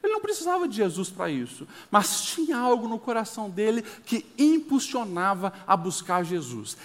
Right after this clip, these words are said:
Ele sabia que tinha coisas desordenadas na sua vida,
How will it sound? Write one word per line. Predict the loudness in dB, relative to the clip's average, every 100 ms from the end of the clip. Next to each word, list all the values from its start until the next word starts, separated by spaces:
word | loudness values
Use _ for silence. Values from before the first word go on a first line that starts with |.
| 2
Ele | 4 4
sabia | -2 -6 -2 0 2 0
que | -2
tinha | -8 -6 -6
coisas | -4 -2 -2 -2 -4 -4
desordenadas | -2 0 2 2 2 4 4 4 0
na | 2
sua | -2 -2 -2
vida, | -2 2 2 4 2